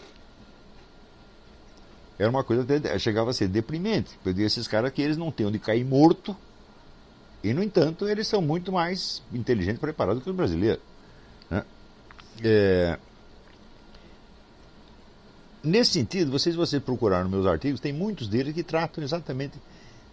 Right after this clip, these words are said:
desta coisa, da psique brasileira. Eu nunca dei um tratamento sistemático ao negócio, não tem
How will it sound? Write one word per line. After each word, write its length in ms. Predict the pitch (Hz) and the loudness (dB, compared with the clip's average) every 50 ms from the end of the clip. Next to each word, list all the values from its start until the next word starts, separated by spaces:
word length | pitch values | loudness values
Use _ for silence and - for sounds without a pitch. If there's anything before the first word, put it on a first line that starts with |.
| - - | -14 -4
desta 340 | 101 147 147 - - - 117 | 2 2 2 2 2 -2 -4
coisa, 340 | - - 120 101 87 87 92 | -2 0 2 2 2 2 2
da 100 | 101 101 | 0 0
psique 460 | - - - - - 147 123 - 117 | -2 -4 -6 -2 -2 -2 -2 -2 -2
brasileira. 500 | 95 87 87 76 71 69 62 57 50 - - | -2 0 0 -2 -2 -4 -6 -8 -10 -12 -12
Eu 60 | - 104 | -10 -8
nunca 240 | 135 175 180 180 | -8 -6 -4 -2
dei 140 | 160 117 104 | 0 0 0
um 60 | 101 | 0
tratamento 460 | 95 - 107 107 - 123 95 82 78 - | 0 -2 -4 -2 -2 -4 -4 -4 -6 -6
sistemático 640 | - 107 107 - 143 139 120 101 95 98 - - | -8 -10 -8 -8 -8 -6 -6 -6 -6 -6 -10 -12
ao 60 | - | -12
negócio, 400 | 87 185 156 123 113 120 - 107 | -8 -4 -2 -2 -2 -2 -4 -6
não 120 | 92 90 80 | -6 -6 -2
tem 220 | - 90 90 | -2 -2 -2